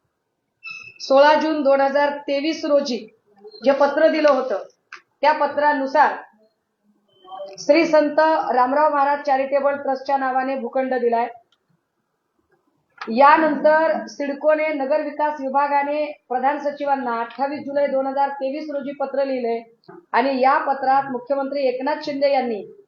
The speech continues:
फेब्रुवारी दोन हजार तेवीस भूखंडाची मागणी आणि त्याबाबत मुख्यमंत्र्यांनी दिलेल्या निर्देशाचा दाखला दिला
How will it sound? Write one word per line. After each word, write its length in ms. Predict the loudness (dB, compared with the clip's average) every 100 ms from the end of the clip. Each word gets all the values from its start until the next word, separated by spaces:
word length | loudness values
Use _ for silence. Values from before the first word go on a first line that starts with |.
| _ _ _ _
फेब्रुवारी 500 | 0 2 4 4 2
दोन 220 | 0 0 2
हजार 340 | 2 2 2
तेवीस 640 | 0 -6 -4 -2 -4 -6 -10 -18 -20 -20 -20 -18 -18 -18 -4
भूखंडाची 600 | 0 4 4 6 2 2
मागणी 380 | 2 2 2 0
आणि 200 | 0 -2
त्याबाबत 640 | 0 2 4 2 0 -2
मुख्यमंत्र्यांनी 600 | -6 -6 -4 -4 -4 -4
दिलेल्या 320 | -4 -4 -2 -2
निर्देशाचा 600 | -2 -4 -2 -4 -4 -2
दाखला 360 | -2 -2 -2 -2
दिला 300 | -2 -4